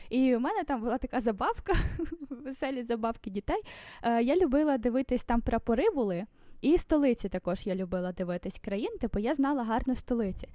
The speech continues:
І я просто, от готуючись, я така: «Так,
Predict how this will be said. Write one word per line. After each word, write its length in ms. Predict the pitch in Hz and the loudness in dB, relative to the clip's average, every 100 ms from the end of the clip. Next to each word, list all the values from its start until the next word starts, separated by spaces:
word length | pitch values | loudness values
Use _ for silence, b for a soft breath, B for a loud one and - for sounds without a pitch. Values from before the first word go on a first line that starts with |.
| b b b b b | b b b b b
І 100 | - | 0
я 120 | 240 330 | 2 2
просто, 360 | 494 480 - | 2 0 2
от 80 | 339 | 2
готуючись, 680 | 269 - 330 571 - 277 - | 2 2 2 2 0 -2 0
я 80 | 269 | -2
така: 400 | 294 - 285 277 - - - - _ _ _ | -2 0 0 -2 -8 -20 -20 -20 _ _ _
«Так, 320 | - 196 - | -4 -4 -4